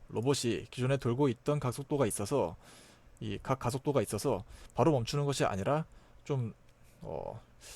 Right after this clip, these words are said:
뭐라고 해야 되죠? 좀 더 살짝 오차가 생기곤 합니다. 그래서 실제 예제를 보면 완전히 똑바로 직각으로 가는 것이 아니라 살짝 비틀어져서 가게 돼요. 다음으로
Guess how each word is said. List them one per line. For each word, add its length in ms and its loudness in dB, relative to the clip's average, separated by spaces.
뭐라고 220 0
해야 100 2
되죠? 220 -2
좀 140 -2
더 120 4
살짝 380 2
오차가 540 0
생기곤 400 -2
합니다. 360 -4
그래서 160 -4
실제 360 2
예제를 280 4
보면 360 -2
완전히 340 2
똑바로 280 2
직각으로 440 2
가는 180 0
것이 160 0
아니라 320 0
살짝 280 -2
비틀어져서 460 0
가게 200 -2
돼요. 300 -8
다음으로 480 0